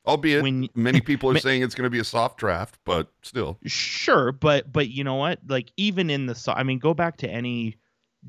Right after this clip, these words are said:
Speaker 2: draft year that was considered a soft draft, and, you know, there's just something about first round picks that, you know, teams kinda lose their mind over, right? Whether it's,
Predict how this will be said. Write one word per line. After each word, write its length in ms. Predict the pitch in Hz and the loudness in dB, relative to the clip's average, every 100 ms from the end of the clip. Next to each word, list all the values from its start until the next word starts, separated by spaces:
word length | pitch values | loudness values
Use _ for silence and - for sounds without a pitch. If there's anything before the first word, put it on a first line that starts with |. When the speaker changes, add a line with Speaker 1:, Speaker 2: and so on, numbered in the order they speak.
| 113 | -14
Speaker 2:
draft 500 | 113 120 117 117 - | 0 2 4 0 -4
year 340 | 113 120 120 117 | -6 -2 0 0
that 160 | 107 | -2
was 140 | 110 110 | -2 -4
considered 600 | 120 113 120 113 110 107 | -6 -4 -2 0 2 0
a 80 | |
soft 540 | - - 104 110 - - | -2 0 2 2 -4 -8
draft, 440 | 110 104 92 - | -4 -2 -4 -2
and, 260 | 113 117 110 _ _ _ | 0 2 0 _ _ _
you 80 | 120 | 4
know, 120 | 110 | 6
there's 180 | 110 113 | 6 2
just 180 | 135 120 | 2 2
something 260 | 135 139 127 | 0 2 2
about 200 | 113 - | 2 2
first 260 | 117 117 | -2 0
round 160 | 113 104 | -4 -2
picks 260 | 120 117 - | -4 -4 -4
that, 200 | 98 95 - | -4 -6 -10
you 160 | 117 | -6
know, 260 | 104 107 - _ _ _ _ | -4 -4 -8 _ _ _ _
teams 360 | - 117 110 101 | -2 2 2 0
kinda 440 | - 107 104 104 104 _ _ _ - | -2 0 0 -2 -8 _ _ _ 0
lose 320 | 117 120 117 | 6 6 6
their 160 | 113 113 | 2 4
mind 340 | 110 113 104 | 4 2 2
over, 380 | 95 98 92 101 | 0 -2 -4 0
right? 300 | 107 110 - | 2 2 4
Whether 360 | 113 107 110 | 2 4 4
it's, 580 | 107 104 - - - - | 2 0 -8 -12 -14 -16